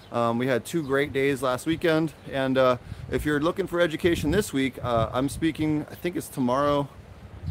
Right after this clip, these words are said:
I don't know what day, uh, <laughs> one of the days, uh, on Matt Powers Conference. Um,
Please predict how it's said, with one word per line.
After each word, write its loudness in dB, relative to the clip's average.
I -2
don't 2
know 4
what 2
day, -4
uh, 0
<laughs> -20
one 6
of 6
the 4
days, 2
uh, 2
on 0
Matt 4
Powers 2
Conference. -2
Um, -4